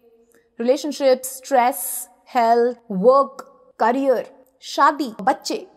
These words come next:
किसी भी चीज़ को लेके बहुत ज़्यादा डिलेमा। अब अगर आप बच्चे हैं तो एजुकेशन, अगर आप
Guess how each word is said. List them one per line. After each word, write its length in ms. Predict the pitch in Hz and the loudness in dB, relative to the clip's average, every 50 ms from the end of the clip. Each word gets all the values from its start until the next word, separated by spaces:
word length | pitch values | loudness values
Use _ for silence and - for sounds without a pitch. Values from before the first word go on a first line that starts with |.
| _ _ _ _ _ - _ _ _ _ _ _ _ | _ _ _ _ _ -20 _ _ _ _ _ _ _
किसी 340 | - 339 330 - - 381 381 | -8 -8 -8 -4 -2 0 0
भी 120 | 349 359 330 | 0 0 -4
चीज़ 240 | 330 294 269 - | -4 -6 -10 -8
को 120 | - - 269 | -4 -4 -4
लेके 340 | 233 208 208 220 - 254 254 | -4 -4 -8 -6 -6 -6 -6
बहुत 480 | 220 220 226 208 202 233 269 285 220 | -4 -6 -8 -8 -6 -6 -6 -6 -4
ज़्यादा 300 | - 214 202 196 196 233 | -4 -4 -4 -2 -4 -4
डिलेमा। 540 | 262 220 180 240 247 247 226 202 185 - - - _ _ _ _ _ _ _ - - | -6 -4 2 4 4 4 4 -4 -6 -10 -14 -14 _ _ _ _ _ _ _ 0 2
अब 160 | 302 320 339 | 2 4 4
अगर 260 | 320 277 277 254 233 | 2 2 2 2 2
आप 180 | 226 214 208 202 | 4 2 2 0
बच्चे 360 | 185 208 190 202 - - 294 | -2 -8 -8 -8 -8 -8 -6
हैं 220 | 277 269 269 240 | -4 -4 -4 -4
तो 120 | 226 226 - | -4 -4 -6
एजुकेशन, 760 | - 190 185 190 190 190 202 202 202 - 269 254 254 269 269 _ _ _ _ _ _ _ _ - - _ - | -6 -6 -10 -10 -6 -4 -4 -4 -4 -4 -6 -6 -6 -6 -10 _ _ _ _ _ _ _ _ -20 -16 _ -2
अगर 260 | 254 254 262 294 302 | -2 2 4 4 2
आप 460 | 294 - - 254 262 254 254 254 254 | 2 2 4 4 6 6 6 4 2